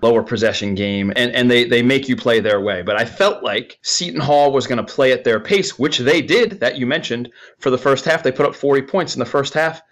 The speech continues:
And if you look at that final score, Rutgers forced their will on the game the second half and slowed the game down to their pace.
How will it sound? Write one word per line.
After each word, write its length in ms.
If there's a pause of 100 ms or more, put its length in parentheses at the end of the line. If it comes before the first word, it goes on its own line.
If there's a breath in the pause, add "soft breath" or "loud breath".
(300 loud breath)
And 260
if 140
you 80
look 120
at 40
that 160
final 240
score, 520 (800)
Rutgers 760
forced 600
their 200
will 320
on 180
the 80
game 320
the 60
second 340
half 480 (140)
and 340
slowed 580
the 80
game 360
down 320
to 100
their 260
pace. 480